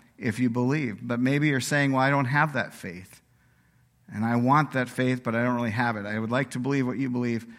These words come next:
Then cry out to God and beg for his mercy for you, that he would sh-, give you the belief that you need to have salvation through Jesus Christ.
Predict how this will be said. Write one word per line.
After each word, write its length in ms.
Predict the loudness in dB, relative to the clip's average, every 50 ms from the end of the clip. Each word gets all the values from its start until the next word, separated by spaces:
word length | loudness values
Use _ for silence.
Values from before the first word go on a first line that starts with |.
| -20 -20 -20 -12 -4
Then 140 | 0 0 0
cry 300 | 2 2 2 4 4 4
out 160 | 4 2 0
to 80 | -4 -2
God 360 | 0 2 2 2 0 -2 -4 -8 -14 -10 -2
and 180 | 2 2 2 4
beg 200 | 2 0 0 -2
for 140 | -2 -2 -2
his 160 | -2 -2 0
mercy 460 | 0 2 2 2 0 -4 -4 -6 -6
for 220 | -6 -6 -8 -8 -6
you, 320 | -6 -6 -6 -8 -10 -12 -14 -18 _ -6
that 160 | -4 -4 -4 -4
he 220 | -2 0 0 2
would 300 | 2 0 0 -2 -6 -10 -16 -20 -20 -20 -20 _ _ _
sh-, 240 | -18 -16 -16 -16 -16 -10
give 220 | -2 0 0 2 2
you 100 | 2 0
the 120 | 0 -2
belief 500 | -2 -2 -2 -2 -4 -4 -6 -10 -14 -20 -20 _ _ _ _ _ _ _ _ -8
that 160 | -8 -8 -6
you 140 | -4 -4 -4
need 380 | -2 -4 -4 -6 -6 -8 -10 -14 -18 _ _ _ _ _ -12
to 120 | -8 -8
have 180 | -6 -6 -6 -8
salvation 540 | -8 -8 -8 -8 -8 -8 -10 -10 -10 -12 -12
through 160 | -12 -12 -12
Jesus 380 | -10 -10 -12 -10 -10 -14 -14 -14
Christ. 500 | -16 -16 -14 -14 -14 -16 -18 -20 -20